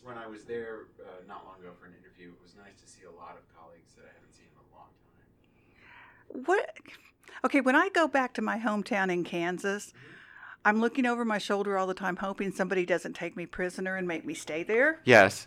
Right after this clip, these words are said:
Speaker 1: Well, now, why is that? I mean, I understand, but
Speaker 2: 'Cause
Speaker 1: why?
Speaker 2: I wa-, 'cause I was a funky little round kid,
Speaker 1: Okay.
Speaker 2: you know, a theater kid, and,
Speaker 1: Yeah.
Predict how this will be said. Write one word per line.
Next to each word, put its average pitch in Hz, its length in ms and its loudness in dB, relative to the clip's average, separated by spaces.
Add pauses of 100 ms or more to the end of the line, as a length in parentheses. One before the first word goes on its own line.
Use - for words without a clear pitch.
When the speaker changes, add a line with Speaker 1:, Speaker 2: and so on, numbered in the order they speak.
(160)
Speaker 1:
Well, 110 100 0
now, 123 120 6
why 117 180 12
is 110 140 6
that? 73 320 4 (600)
I 113 60 4
mean, 127 140 8
I 120 100 12
understand, 123 380 2
but 120 120 -4
Speaker 2:
'Cause - 160 -2
Speaker 1:
why? 110 280 12
Speaker 2:
I - 60 8
wa-, 320 40 4 (140)
'cause - 180 12
I 392 140 12
was 370 160 8
a 285 60 8
funky 302 380 8
little 254 280 6
round 240 420 4
kid, 202 500 4
Speaker 1:
Okay. 123 300 10
Speaker 2:
you 254 60 8
know, 214 180 8
a 220 60 4
theater 277 400 2
kid, 214 460 2
and, 190 360 -6 (220)
Speaker 1:
Yeah. 240 180 10